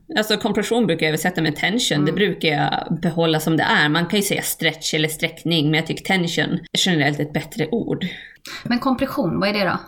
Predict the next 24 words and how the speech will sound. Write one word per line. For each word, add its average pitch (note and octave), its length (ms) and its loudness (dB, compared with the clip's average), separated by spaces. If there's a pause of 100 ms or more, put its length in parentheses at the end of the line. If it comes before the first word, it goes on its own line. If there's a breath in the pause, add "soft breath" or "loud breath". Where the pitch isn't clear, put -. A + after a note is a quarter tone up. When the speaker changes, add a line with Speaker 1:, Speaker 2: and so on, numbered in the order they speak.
(100)
Speaker 1:
Jag G#3+ 140 2
skulle C#4+ 160 0
säga D#3+ 180 2
att D#3 100 -2
kompression F3 640 2
känns D#3+ 440 0
i E3+ 60 2
den D#3+ 180 2
riktning D#3 400 0
där D3+ 100 2
du D#3+ 100 2
rör G#3 260 2
dig. - 340 -4
Så - 200 0
om F3+ 200 4
du F#3 200 2
står F#3+ 440 4
upp A#3 200 0
och F#3+ 120 -2
så F3+ 100 2
gör E3 160 4
du C#3+ 80 2
en D#3+ 80 2
framåtfällning, D3+ 840 0